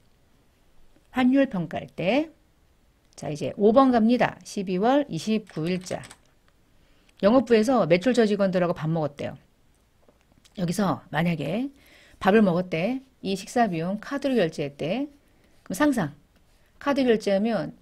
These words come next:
요 십만 원 안에는 뭐 예를 들면 뭐 이런 식으로 해서 이렇게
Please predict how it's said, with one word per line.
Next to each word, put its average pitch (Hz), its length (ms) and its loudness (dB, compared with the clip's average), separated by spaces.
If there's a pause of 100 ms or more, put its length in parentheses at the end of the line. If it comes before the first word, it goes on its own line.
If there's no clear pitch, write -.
요 202 140 -2
십만 240 400 2
원 220 140 0
안에는 170 640 -4 (1900)
뭐 180 140 -8
예를 185 220 -2
들면 170 420 -6
뭐 156 180 -6
이런 214 240 0
식으로 202 420 0
해서 208 220 -2
이렇게 180 320 -4